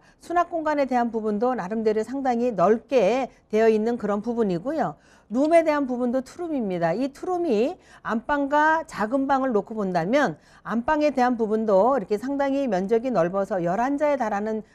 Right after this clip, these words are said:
어, 룸이 될 거고 작은 방에 대한 부분도 열 자에 달하는 그런 방이 되기 때문에 상당히 룸이 크다라고 보면서 다용도실에 대한 부분도 아주 면적이 넓어서 편리하게 사용할 수 있는 그런 주택이라고 보시면 되겠습니다.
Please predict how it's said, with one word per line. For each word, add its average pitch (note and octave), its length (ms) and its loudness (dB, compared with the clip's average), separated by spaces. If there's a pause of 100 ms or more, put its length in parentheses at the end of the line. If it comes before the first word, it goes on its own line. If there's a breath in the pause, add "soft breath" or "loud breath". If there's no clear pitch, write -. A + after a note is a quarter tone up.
어, E3+ 420 0 (120)
룸이 C#4 340 4
될 F#3+ 160 2
거고 F#3 440 2
작은 A#3 400 -6
방에 C4 220 -2
대한 G3 220 -2
부분도 F#3 380 -4 (240 loud breath)
열 D#3+ 240 -10
자에 C#4 200 4
달하는 G#3 440 -2
그런 G3 260 -4
방이 F#3 300 -4
되기 G#3+ 160 -8
때문에 G#3+ 560 -4 (220 soft breath)
상당히 D4 500 0
룸이 B3+ 320 0
크다라고 C4+ 480 -4
보면서 F#3 640 -2 (180 soft breath)
다용도실에 C#4 680 0
대한 G#3+ 260 -2
부분도 G#3 360 -2
아주 G3 500 0 (180 loud breath)
면적이 A3 400 0
넓어서 F3+ 400 0
편리하게 C4 640 2 (180 loud breath)
사용할 D#4 400 0
수 - 160 -8
있는 G3+ 400 0
그런 F#3 240 -6
주택이라고 A#3 500 -2
보시면 F#3 380 -6
되겠습니다. E3 640 -8